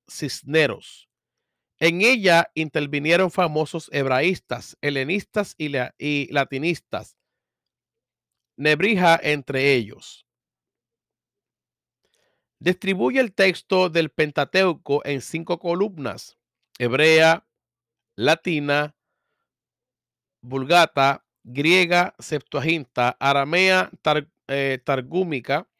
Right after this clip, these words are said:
y traducción latina de la columna aramea. Además, el texto griego incorpora una traducción latina interlineal. Las políglotas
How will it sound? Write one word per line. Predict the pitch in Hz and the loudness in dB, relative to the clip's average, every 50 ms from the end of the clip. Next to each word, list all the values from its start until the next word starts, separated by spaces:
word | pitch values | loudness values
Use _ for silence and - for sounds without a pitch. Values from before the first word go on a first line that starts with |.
| _ _ _ _ _ _ _ _ _ | _ _ _ _ _ _ _ _ _
y | - 220 233 | -2 -2 0
traducción | - - 208 202 196 180 - - 160 156 | 0 0 -2 -2 -2 -4 -4 -6 -4 -2
latina | 156 160 156 - 143 135 135 139 139 143 143 - _ | -2 -2 -2 -2 -4 -4 -2 -2 -2 -4 -4 -8 _
de | - 135 135 143 139 | -14 -6 -2 0 0
la | 139 135 | 0 0
columna | - - 135 135 151 156 156 156 151 151 156 156 - - | -2 -4 -4 -4 -2 -4 -4 -4 -2 -2 -2 -2 -2 -4
aramea. | 120 123 120 117 110 113 117 110 95 87 - _ _ _ _ _ _ _ _ _ _ _ | -4 -2 -2 -2 -2 -2 -4 -6 -6 -8 -14 _ _ _ _ _ _ _ _ _ _ _
Además, | - 160 175 170 180 185 220 - - | 2 2 2 2 0 0 -2 -2 -4
el | 247 208 | -4 -4
texto | 214 196 - - 208 | -4 -4 -2 -2 0
griego | 190 175 170 160 156 147 151 160 165 - _ - | 2 2 2 2 2 2 2 0 0 0 _ -4
incorpora | 156 151 147 - 143 135 120 - _ - 160 160 165 170 170 - - | -6 -6 -4 -4 -4 -4 -4 -4 _ 2 4 4 6 4 4 2 0
una | 143 143 147 160 170 170 170 170 | -2 -2 0 0 0 0 0 -2
traducción | 165 _ - 147 135 127 120 - - - - 156 165 165 160 | -2 _ -6 -6 -6 -8 -10 -16 -16 -8 -6 -4 -4 -2 0
latina | 170 165 160 - 156 143 139 147 151 156 151 _ _ _ _ _ _ | 0 0 0 -2 -6 -6 -2 0 0 -2 -2 _ _ _ _ _ _
interlineal. | 143 156 160 156 - - 151 143 139 143 139 127 120 123 120 107 90 - _ _ _ _ _ _ _ _ _ _ _ _ _ _ _ _ _ _ _ _ | -6 -6 -6 -6 -4 -4 -4 -2 -4 -4 -4 -4 -2 -2 -2 -2 -4 -6 _ _ _ _ _ _ _ _ _ _ _ _ _ _ _ _ _ _ _ _
Las | - 151 180 208 247 240 - | -2 2 4 4 4 2 0
políglotas | - 254 240 214 180 170 151 147 151 151 143 _ - 151 151 156 - - | 2 2 2 4 2 0 0 -2 -4 -4 -4 _ 2 2 2 2 0 -6